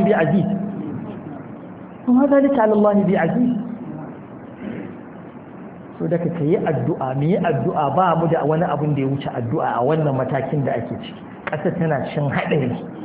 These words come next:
tana cikin tashin hankali. Idan ka ga shugabanni sun zauna suna mitin, ababen da suke tattauna a kai sai ka ce kamar ƴan firamare. Ni dai wallahi haka na koma nake gani.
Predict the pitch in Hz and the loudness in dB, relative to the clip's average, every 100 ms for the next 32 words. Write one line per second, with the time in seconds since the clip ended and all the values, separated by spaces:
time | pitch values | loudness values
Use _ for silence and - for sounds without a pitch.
0 | - - - 165 151 139 147 147 170 170 | -12 -12 -4 0 0 -2 -2 -2 0 0
1 | 170 143 127 139 127 123 - - - - | 2 0 0 -2 -4 -6 -8 -12 -16 -16
2 | - - - - 131 190 202 196 202 202 | -16 -16 -12 -4 2 2 4 4 4 4
3 | 185 156 147 143 151 175 175 180 180 170 | 4 4 4 2 2 2 2 2 2 2
4 | 165 165 185 165 147 170 151 120 - - | 2 2 2 2 2 0 0 -4 -6 0
5 | 185 185 165 175 175 156 - 151 170 165 | 2 4 4 4 2 0 0 0 0 0
6 | 160 160 151 156 147 165 151 165 156 196 | 0 0 0 -2 -2 -2 -2 -2 0 2
7 | 202 196 185 185 147 104 - - - - | 2 2 4 4 2 0 -4 -8 -12 -14
8 | - - - - - 196 202 202 170 214 | -12 -12 -10 -8 0 4 6 6 6 6
9 | 165 170 151 147 175 165 143 143 - 120 | 6 4 2 2 2 4 4 2 2 0
10 | 113 | -2